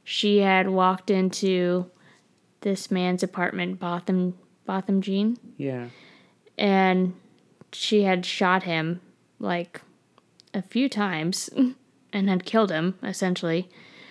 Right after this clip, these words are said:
Speaker 1: And I guess the whole thing, like, she thought it was her apartment, thought he was an intruder, and he was just hanging out, watching T V, minding his own business.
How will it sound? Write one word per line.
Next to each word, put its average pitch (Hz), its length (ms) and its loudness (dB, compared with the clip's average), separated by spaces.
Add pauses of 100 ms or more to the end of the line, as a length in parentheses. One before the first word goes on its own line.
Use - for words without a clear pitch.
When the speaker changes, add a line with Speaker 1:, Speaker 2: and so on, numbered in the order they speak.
(460)
Speaker 1:
And 185 640 2 (120)
I 190 180 2
guess 190 320 2
the 196 80 2
whole 190 160 0
thing, 180 340 0
like, 170 260 0 (140)
she 185 300 -2
thought 170 240 0
it 170 80 -2
was 170 160 -4
her 202 140 4
apartment, 180 840 -2 (100)
thought 185 260 -2
he 202 140 0
was 185 180 0
an 175 80 0
intruder, 175 720 2
and 165 120 -2
he 185 140 0
was 180 180 2
just 175 200 -6
hanging 180 280 -2
out, 175 460 2 (320)
watching 190 460 0
T 196 240 2
V, 175 560 2 (1800)
minding 196 440 2
his 202 140 4
own 202 200 4
business. 190 720 0